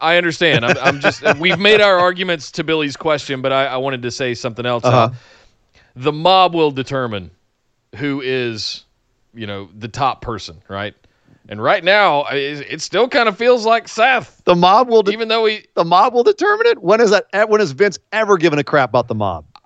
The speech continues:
Speaker 1: I understand, but we, they've also determined really quickly who they don't like.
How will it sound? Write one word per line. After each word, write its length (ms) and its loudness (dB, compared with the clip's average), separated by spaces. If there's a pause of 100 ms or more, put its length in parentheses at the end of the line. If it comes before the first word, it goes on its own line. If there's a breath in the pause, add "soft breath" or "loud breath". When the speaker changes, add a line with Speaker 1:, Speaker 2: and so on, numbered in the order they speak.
(120)
Speaker 1:
I 180 2
understand, 600 0
but 120 0
we, 120 0
they've 280 2
also 360 4
determined 500 -2
really 240 4
quickly 640 -2 (100)
who 200 -4
they 140 4
don't 180 2
like. 400 0